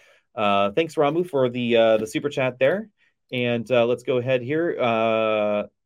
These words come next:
C R V outsold the Rogue by in Q one. Uh, yeah, I mean, that's actually not too surprising. The Rogue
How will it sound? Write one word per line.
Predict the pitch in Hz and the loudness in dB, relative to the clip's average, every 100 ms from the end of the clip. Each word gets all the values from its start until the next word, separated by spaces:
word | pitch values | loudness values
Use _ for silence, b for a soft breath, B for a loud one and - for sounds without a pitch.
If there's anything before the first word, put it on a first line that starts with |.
| _ _ _ _ | _ _ _ _
C | - 151 | -8 -2
R | 151 | 0
V | 127 147 | 0 -4
outsold | - 151 - 147 131 | -4 -4 -2 -4 -2
the | 113 | -2
Rogue | 120 120 117 117 113 | 2 2 2 -2 -6
by | 113 113 110 | -2 -2 -2
in | 107 107 104 | -4 -8 -14
Q | - 110 | -12 -8
one. | 104 95 90 b b b _ - | -6 -8 -10 b b b _ -4
Uh, | 143 147 - | 0 0 0
yeah, | 143 143 147 143 | -2 0 2 0
I | 175 | -2
mean, | 202 | -2
that's | 220 285 302 | -2 -2 -6
actually | 294 247 190 | -6 -6 -4
not | 175 180 - | -2 -4 -6
too | - 185 | -6 -6
surprising. | 180 156 151 139 143 160 175 - | -4 -6 -2 0 0 0 -6 -6
The | 143 | -6
Rogue | 135 156 202 208 | -2 2 2 2